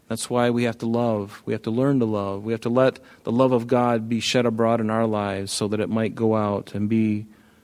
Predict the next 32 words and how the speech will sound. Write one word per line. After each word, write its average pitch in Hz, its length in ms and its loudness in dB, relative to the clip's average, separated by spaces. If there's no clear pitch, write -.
effective 110 540 -2
for - 240 -4
others. 95 500 -4
Amen? 110 480 0
But 120 80 10
notice 131 320 6
in 127 60 4
verse 127 180 4
twenty, 139 240 4
"Then 123 160 6
Saul 135 240 6
sent 135 240 0
messengers 120 460 2
to 107 80 -8
take 110 240 0
David, 113 280 4
and 120 80 6
when 135 120 8
they 131 80 6
saw 151 240 6
the 139 80 4
group 143 180 4
of 127 120 2
prophets 156 440 4
prophesying, 131 720 2
the 139 100 4
school 175 380 6
of 170 80 2
prophets 170 460 2
that 123 140 2
Samuel 156 420 6
had, 120 300 4